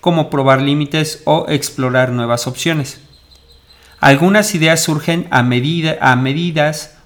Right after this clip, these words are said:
o a medias con varios componentes que compiten por la atención y el desarrollo.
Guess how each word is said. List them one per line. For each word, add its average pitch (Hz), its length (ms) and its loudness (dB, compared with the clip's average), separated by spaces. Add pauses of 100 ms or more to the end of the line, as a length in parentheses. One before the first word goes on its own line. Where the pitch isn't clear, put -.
o 123 160 0
a 127 60 4
medias 139 560 -2
con 131 300 0
varios 156 360 2
componentes 135 720 -2
que 135 120 -4
compiten 127 520 -2
por 123 200 -2
la 117 100 2
atención 135 640 -2
y 139 140 0
el 117 120 0
desarrollo. 110 560 -6